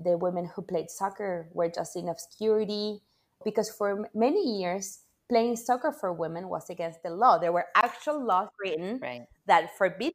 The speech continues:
Speaker 1: them from
Speaker 2: Yeah.
Speaker 1: playing, so they had to play in obscurity. I didn't want that for my character.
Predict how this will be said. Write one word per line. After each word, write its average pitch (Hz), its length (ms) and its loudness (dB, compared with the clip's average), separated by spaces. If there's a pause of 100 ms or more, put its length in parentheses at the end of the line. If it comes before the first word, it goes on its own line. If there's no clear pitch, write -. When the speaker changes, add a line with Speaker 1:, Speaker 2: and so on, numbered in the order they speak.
(100)
Speaker 1:
them 175 220 4
from 180 140 -2
Speaker 2:
Yeah. 151 140 -4
Speaker 1:
playing, 320 280 -4
so 180 200 -6
they 180 120 -4
had 196 320 -2
to 220 100 -6
play 170 520 -4 (360)
in 170 140 -8
obscurity. 170 720 -2 (500)
I 180 100 4
didn't 196 400 0
want 175 260 2
that 151 280 -2 (160)
for 170 160 2
my 170 180 -4
character. 170 640 -8